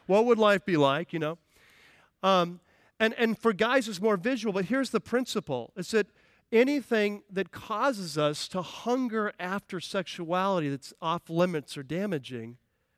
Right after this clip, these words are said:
we need to root that out of our life. That, that's the principle.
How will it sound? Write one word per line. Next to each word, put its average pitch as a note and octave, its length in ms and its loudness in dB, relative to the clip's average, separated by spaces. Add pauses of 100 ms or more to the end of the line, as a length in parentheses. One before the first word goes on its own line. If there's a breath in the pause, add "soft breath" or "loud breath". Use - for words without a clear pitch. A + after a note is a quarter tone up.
(100)
we F3 120 -2
need F3+ 180 -2
to D#3 80 -8
root D#3 200 -4
that C#3 120 2
out B2 140 0
of A#2 80 -6
our A#2 40 -6
life. G#2 440 -12 (260)
That, F3+ 180 0
that's F#3+ 220 0
the D#3 80 -10
principle. - 480 -12